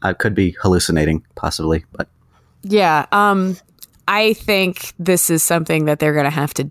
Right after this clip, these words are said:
Speaker 2: deal with. Um, I, I thought a, I thought some of the reaction to Grayson Allen when he was at Duke doing some of this stuff was a little overblown, but I was also simultaneously mad at Grayson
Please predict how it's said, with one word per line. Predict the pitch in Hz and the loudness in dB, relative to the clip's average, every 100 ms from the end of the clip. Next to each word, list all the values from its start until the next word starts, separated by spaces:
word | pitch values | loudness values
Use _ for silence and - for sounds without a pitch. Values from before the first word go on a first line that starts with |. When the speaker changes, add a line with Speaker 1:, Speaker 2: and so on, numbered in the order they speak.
| - - | -10 -4
Speaker 2:
deal | 147 117 113 | 0 2 0
with. | - 113 - - | -2 -4 -6 -6
Um, | 147 143 143 147 156 - - - - - - - _ | -2 0 0 -2 -6 -14 -20 -20 -20 -20 -20 -20 _
I, | 180 - | -4 -2
I | 202 208 190 | -2 0 0
thought | 202 220 | 2 2
a, | 208 175 - | 2 0 0
I | 220 | 0
thought | 262 247 | 0 0
some | 214 | 2
of | 202 | 2
the | 185 | 4
reaction | 175 165 170 160 | 4 4 2 0
to | |
Grayson | 147 160 160 147 | 2 2 0 0
Allen | 151 156 156 156 | 2 2 2 -2
when | 160 | -2
he | 156 156 | 2 2
was | 156 | 2
at | 139 | 2
Duke | 156 151 - | 2 0 0
doing | 151 147 | -2 0
some | 147 | -2
of | 147 | -2
this | 147 | -2
stuff | - 151 | 0 0
was | 156 156 | 0 2
a | |
little | 151 147 | 2 4
overblown, | 127 165 160 160 151 160 170 | 4 4 2 4 4 2 0
but | 156 | 2
I | |
was | 147 160 | 2 2
also | 160 147 | 0 0
simultaneously | 151 156 156 - 147 160 170 | 0 0 0 0 0 0 0
mad | 156 151 147 | 2 0 0
at | 147 | -2
Grayson | - 143 - 156 151 | 0 0 2 0 0